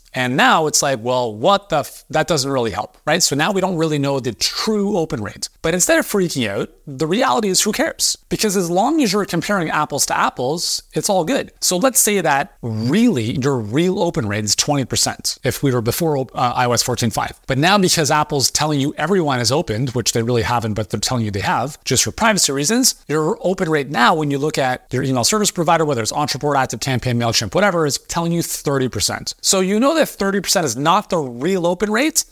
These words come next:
but who cares? Because if all of your emails are in reference to the kind of true open rate, then it's all the same. Because if you're sending emails to your list and it's thirty percent, then thirty-two percent, then twenty-four percent, then forty-five percent, y-, at least it's consistent. You're comparing apples to apples, so you can look at which subject lines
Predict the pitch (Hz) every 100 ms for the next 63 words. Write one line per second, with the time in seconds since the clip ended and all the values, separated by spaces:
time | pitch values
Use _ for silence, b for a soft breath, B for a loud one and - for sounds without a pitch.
0 | _ 233 208 262 - 302 320 113 147 185
1 | 165 170 - - 180 226 254 156 165 220
2 | 220 127 127 - 147 143 - 147 147 196
3 | 175 160 - - 139 131 - - - 185
4 | 196 220 196 226 - 214 214 220 220 302
5 | - b - 185 196 202 196 - 170 226
6 | _ 170 190 185 170 240 - 208 185 185
7 | 185 - 175 131 175 127 - - 139 151
8 | - 135 160 143 120 147 135 123 220 175
9 | - 143 123 - 165 139 - 190 180 -
10 | 147 139 117 - 151 135 185 220 165 -
11 | 131 135 b 156 151 170 214 208 - 143
12 | - 226 135 131 135 151 - 185 185 175
13 | 147 143 - 175 208 - - 151 165 139
14 | 131 185 220 170 143 127 180 - - 226
15 | 214 190 - 120 104 165 240 -